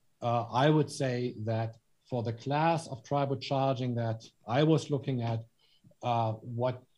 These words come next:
you should generally have in a triboelectric series is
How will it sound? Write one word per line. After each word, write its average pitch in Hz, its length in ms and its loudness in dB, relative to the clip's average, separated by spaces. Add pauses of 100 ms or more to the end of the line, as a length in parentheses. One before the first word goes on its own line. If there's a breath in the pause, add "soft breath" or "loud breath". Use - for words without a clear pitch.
you 131 200 2
should 113 280 -2
generally 147 560 2
have 135 400 0
in 123 80 -4
a 117 60 -4
triboelectric 123 840 -2
series 147 680 2
is 123 300 -8